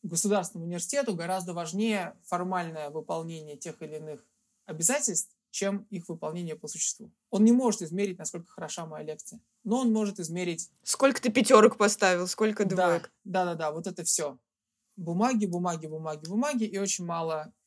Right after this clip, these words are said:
Speaker 1: substance, да, субстанции, очень мало главного. Вот. И я не могу сказать, что я это ощущаю на своей профессиональной жизни, кроме того, что я просто испытываю раздражение за это.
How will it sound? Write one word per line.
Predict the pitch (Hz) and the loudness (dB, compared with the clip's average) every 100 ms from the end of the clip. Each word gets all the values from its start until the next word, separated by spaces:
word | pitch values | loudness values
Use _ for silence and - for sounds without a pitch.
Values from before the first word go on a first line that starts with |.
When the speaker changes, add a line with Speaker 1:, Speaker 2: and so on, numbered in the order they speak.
| _ - | _ -2
Speaker 1:
substance, | 240 226 - 156 - - _ _ - | 0 0 -2 -8 -6 -6 _ _ -8
да, | 180 | -4
субстанции, | 180 170 - 170 151 165 | -4 -4 -4 -4 -4 -2
очень | 156 185 | -2 0
мало | 175 165 | 0 -2
главного. | 160 175 165 156 - - _ _ _ _ _ - | 0 -2 -2 -8 -16 -20 _ _ _ _ _ -12
Вот. | 160 151 - - _ | -6 -4 -6 -16 _
И | 180 180 190 185 185 _ - | -8 -6 -4 -6 -8 _ -8
я | 202 | -2
не | 208 | 0
могу | 208 208 254 | 0 0 -2
сказать, | - 202 202 | -4 -6 -6
что | - 185 | -6 -4
я | 185 | -4
это | 185 | -4
ощущаю | 165 180 202 196 170 160 - _ - | -6 -6 -4 -2 -2 -6 -12 _ -10
на | 170 | -4
своей | - 233 | -2 -2
профессиональной | 247 208 175 185 175 165 | -2 -4 -4 -4 -4 0
жизни, | 214 196 | 0 0
кроме | 160 160 160 160 - _ | -4 -8 -8 -10 -14 _
того, | - 160 | -6 -4
что | 165 165 | -4 -6
я | |
просто | 156 170 165 | -8 -8 -6
испытываю | - 160 156 156 | -8 -6 -6 -8
раздражение | 156 160 165 160 151 | -6 -6 -4 -6 -8
за | 156 156 | -10 -10
это. | 160 | -10